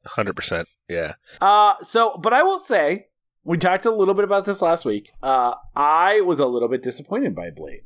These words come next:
Speaker 2: Um, and,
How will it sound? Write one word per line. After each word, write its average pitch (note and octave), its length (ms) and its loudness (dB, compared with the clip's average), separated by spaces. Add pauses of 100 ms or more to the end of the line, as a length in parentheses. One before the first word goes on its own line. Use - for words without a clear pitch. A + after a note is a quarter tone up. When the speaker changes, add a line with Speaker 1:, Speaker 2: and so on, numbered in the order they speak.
(1080)
Speaker 2:
Um, A2 580 -2 (600)
and, C3+ 580 0